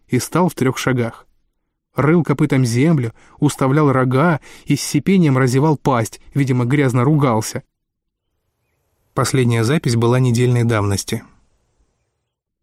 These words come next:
Двадцать девятое ноль восьмое. Сижу один. К ящику прислонена дубина. Рядом пирамида булыжников.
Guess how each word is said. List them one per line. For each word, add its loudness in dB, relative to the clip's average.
Двадцать 0
девятое 0
ноль 2
восьмое. -2
Сижу 0
один. 0
К -12
ящику 0
прислонена 0
дубина. -2
Рядом 0
пирамида 0
булыжников. -2